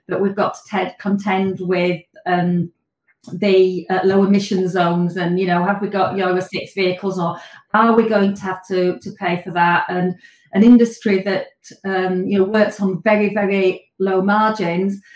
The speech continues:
I think we're going to see a lot of operators just saying, "Well, we, we cannot afford to, to continue." So it's, it's really, uh, hard, uh, for operators at the moment. Um, and of course, we are key workers.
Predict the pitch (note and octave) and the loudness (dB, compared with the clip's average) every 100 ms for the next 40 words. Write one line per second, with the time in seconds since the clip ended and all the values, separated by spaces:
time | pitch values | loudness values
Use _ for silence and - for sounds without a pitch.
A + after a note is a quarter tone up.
0 | - G3+ A3 G#3 G3 F#3+ F#3+ - F#3+ F#3 | -14 -6 -4 -4 -4 -4 -6 -2 0 2
1 | G3 F#3+ F3 F3 - F#3 F3+ F#3 F#3 F3+ | 0 0 -2 -2 -2 0 0 -2 -4 -4
2 | - F#3 F3 - - F3+ F3 F3 F3 E3+ | -2 -4 -4 -8 -6 -2 0 0 0 0
3 | E3+ E3+ - D#3+ - - F#3 F#3+ G3 - | 0 0 -6 -8 -8 -10 -6 -4 -4 -4
4 | G#3 G#3+ G3+ F#3 - F3+ F3+ F3 - F3+ | -6 -2 -2 0 -2 0 0 0 -2 -2
5 | F3 F3 E3+ - F#3 - F3 F3 F#3 F3+ | 0 0 -2 -6 -16 -6 -4 -2 -2 0
6 | D#3+ E3 - - - A#3 - B3+ - D4+ | 0 -2 -6 -14 -2 -2 2 0 2 2
7 | C#4 B3+ A#3 A3+ - G3+ - - G#3+ G#3 | 4 6 6 4 2 0 0 0 2 4
8 | F#3 - - _ _ F3+ E3+ - F#3 - | 2 0 -14 _ _ -6 -6 -4 -6 -4
9 | G3 F#3 F3 F#3 F#3 F#3 F3 F3 F3 F3 | -4 -4 -4 -6 -4 -2 0 0 0 -2
10 | F3 - F#3 F3+ F#3 F#3+ - G#3+ A3 A#3+ | -4 -4 -2 0 -2 -6 0 0 2 0
11 | A#3 A#3 A#3+ A#3+ - A#3+ A#3 A#3+ - E3 | 2 6 6 6 4 4 6 6 2 -4
12 | D3+ | -6